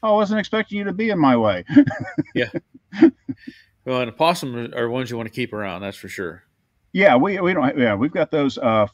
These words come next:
Speaker 1: fortunately, I haven't noticed any skunks lately, so, yeah. Usually this time of year, you'll start smelling 'em.
Speaker 2: Yeah.
Speaker 1: You know, you'll smell 'em here and there, so.
Speaker 2: Well, there's other things that smell a lot like skunk that I s-,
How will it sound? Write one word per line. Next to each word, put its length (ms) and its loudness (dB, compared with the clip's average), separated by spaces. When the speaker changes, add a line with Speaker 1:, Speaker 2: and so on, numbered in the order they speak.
Speaker 1:
fortunately, 640 -2
I 80 -2
haven't 340 -2
noticed 300 0
any 120 0
skunks 360 -6
lately, 320 -14
so, 360 -10
yeah. 340 -6
Usually 440 8
this 240 -2
time 140 2
of 40 2
year, 160 2
you'll 160 -2
start 240 -2
smelling 440 2
'em. 200 -8
Speaker 2:
Yeah. 140 0
Speaker 1:
You 120 -2
know, 80 -6
you'll 120 -6
smell 260 0
'em 80 -2
here 180 -2
and 100 -2
there, 260 -4
so. 300 -12
Speaker 2:
Well, 240 0
there's 180 -2
other 160 0
things 260 -6
that 60 -12
smell 360 -4
a 20 -2
lot 180 -2
like 180 -4
skunk 380 -10
that 100 -8
I 100 -4
s-, 240 -14